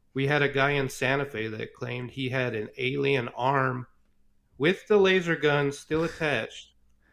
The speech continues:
that he was willing to sell. So I, you know, I, I look into all these things, and I speak with people around town and online that have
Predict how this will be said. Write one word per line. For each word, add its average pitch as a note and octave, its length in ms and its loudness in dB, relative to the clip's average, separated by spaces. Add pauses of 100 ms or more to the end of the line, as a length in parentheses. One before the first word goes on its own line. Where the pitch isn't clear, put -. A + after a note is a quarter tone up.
(280)
that A#2 160 -4
he D#3 100 -2
was D3+ 180 0
willing D#3 300 0
to C3 80 -2
sell. B2+ 400 -2
So G#2+ 220 -8
I, B2 140 -2
you C3+ 200 -4
know, C3 240 0
I, C#3 300 0 (720)
I C#3+ 120 0
look G3 260 2
into A3 180 2
all D3 240 4
these E3 240 -4
things, E3 440 -2
and C3 120 -4
I A#2+ 100 -2
speak D3 400 -10
with D3+ 160 -8
people C#3+ 480 -2
around B2+ 340 -2
town C3 360 -4
and A#2 120 -6
online A#2+ 520 -6
that A#2 140 -8
have A2 540 -10